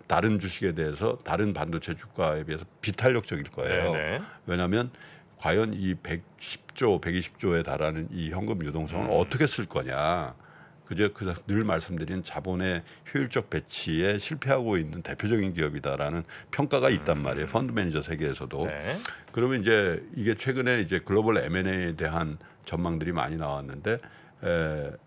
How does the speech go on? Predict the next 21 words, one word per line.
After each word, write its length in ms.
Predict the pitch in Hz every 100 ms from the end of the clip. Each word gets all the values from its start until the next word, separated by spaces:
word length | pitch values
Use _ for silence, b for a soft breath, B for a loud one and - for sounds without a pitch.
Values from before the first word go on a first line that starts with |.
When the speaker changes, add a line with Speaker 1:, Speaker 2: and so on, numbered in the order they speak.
| -
Speaker 1:
최근에 380 | 123 123 120 110
삼성전자 500 | 117 127 110 101 92
디엑스 440 | - 95 92 90
부문장이죠. 640 | 82 78 76 69 69 73
한종희 380 | 85 101 107 107
부회장이 460 | 90 82 73 76 92
M 180 | 78 82
and 140 | 87
A에 160 | 85 80
관련한 520 | 78 73 76 73 69
발언을 440 | - 69 82 78 71
했어요. 440 | 73 - 71 104 - B B B
삼십일일 680 | - 135 123 127 101 87
날, 340 | 82 73 71 - B B B B -
에, 580 | 90 80 76 71 69 65 -
삼성 380 | - 110 107
호암상 640 | 101 120 127 120 113 98 82
시상식을 560 | - - 87 78 80 76
했는데, 460 | 82 73 67 76
신라호텔에서 720 | 82 - 90 71 - 69 76
Speaker 2:
음. 40 | -